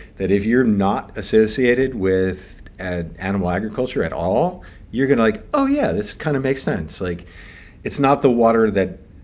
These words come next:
comes upon the land, it's how much that land can absorb the water so that things can grow back. You know, like, if you're, if you're building an environment where, if you tried to create a perfect utopian environment for food, what would that look like?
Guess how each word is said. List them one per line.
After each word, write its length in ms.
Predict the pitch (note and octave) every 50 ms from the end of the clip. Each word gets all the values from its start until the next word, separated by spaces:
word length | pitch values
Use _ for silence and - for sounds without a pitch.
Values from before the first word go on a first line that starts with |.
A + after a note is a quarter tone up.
| - - - -
comes 340 | - - - C3+ C#3+ D3+ B2+
upon 300 | B2 G#2+ A2 B2 A#2 A#2
the 60 | A#2
land, 380 | G2+ G#2 G#2+ G#2+ G#2 G#2 G#2 G2+ F#2+
it's 180 | F2 F#2 F#2
how 300 | - - - - A2 A2+
much 240 | A#2 A#2 A2+ G#2+ -
that 180 | - G2 F#2 F#2+
land 300 | G2+ F#2+ F#2+ F#2+ F2 -
can 140 | G2+ F2
absorb 480 | E2 D#2 D#2 D#2 D#2 F#2+ F#2+ G#2 A2 G#2
the 80 | G#2+ A2
water 420 | G2+ G2+ G2+ G#2 G2+ G#2 G#2 G#2
so 180 | G2+ - - D#2+
that 220 | D#2+ E2 D#2 -
things 220 | G2 F#2 F#2+ F#2+
can 120 | - - F2
grow 280 | D#2+ E2 E2 E2 D#2+
back. 480 | - - D#2+ E2 E2+ F2 - - - - - - - - - - - - -
You 120 | F#2+ F2
know, 180 | E2+ F2 E2+ E2+
like, 320 | E2 D2+ D2+ D#2 - - -
if 160 | G2+ F#2 F#2
you're, 280 | F#2+ G2 G#2+ G#2 F#2+ - -
if 160 | - G2+ G2 A2
you're 100 | A2+ A2+
building 540 | - F2 - A2+ A2+ B2 C3+ C3+ C3+ B2
an 80 | A#2 A#2
environment 720 | G#2+ F#2+ F#2 F#2 F#2 F#2+ F#2+ F#2+ F#2 F2+ F2 E2+ E2 E2 - -
where, 400 | F#2 E2+ E2+ E2+ E2+ E2+ E2+ -
if 120 | A2 G2+
you 180 | G#2+ C3 D#3 D3+
tried 240 | - - F3 F3 F3+
to 120 | D3 -
create 300 | - - D3+ C3 A#2+ - -
a 80 | - F#2+
perfect 520 | - - - A#2 A2 G#2+ A#2 A2 G2 -
utopian 600 | - F#2+ F2+ F2 - G#2 G#2 G2 G2+ A2+ G#2+ G2+
environment 640 | F#2+ F2 E2+ E2+ E2 E2+ F2 F2 E2+ F2 E2+ E2+ - - - - -
for 180 | - - - F#2+
food, 480 | F#2 - - G#2 G2 E2+ E2 D2+ - - - -
what 180 | - F2+ E2+
would 180 | F#2+ G2+ F2+ D#2+
that 220 | F2 D#2+ - -
look 200 | D#2 D#2 D2+ -
like? 320 | - A#1 - - - -